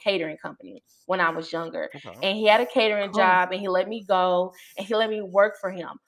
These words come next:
Speaker 1: So all day, I'm, like, slanging dishes, I'm washing dishes, I'm helping him, I'm doing all of
Speaker 2: <laughs>
Speaker 1: this work,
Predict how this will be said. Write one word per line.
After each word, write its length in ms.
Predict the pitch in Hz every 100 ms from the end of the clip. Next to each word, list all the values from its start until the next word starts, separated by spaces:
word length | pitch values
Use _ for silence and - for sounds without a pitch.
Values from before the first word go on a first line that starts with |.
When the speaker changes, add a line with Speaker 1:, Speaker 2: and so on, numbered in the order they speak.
| -
Speaker 1:
So 200 | 208 185
all 500 | - 240 285 294 285
day, 360 | 220 208 175
I'm, 240 | - 208 208
like, 240 | 165 160
slanging 640 | - - 214 220 220 208 180
dishes, 520 | 202 202 208 196 185
I'm 180 | 160 156 - -
washing 580 | 180 220 220 226 220 202
dishes, 440 | 202 208 214 202
I'm 180 | 190 156
helping 400 | - 240 233 240
him, 200 | 233 214 156
I'm 160 | 208
doing 200 | 214 196 170
all 160 | 220 277
of 80 | 285
Speaker 2:
<laughs> 0 |
Speaker 1:
this 200 | 269 208
work, 300 | 208 208 180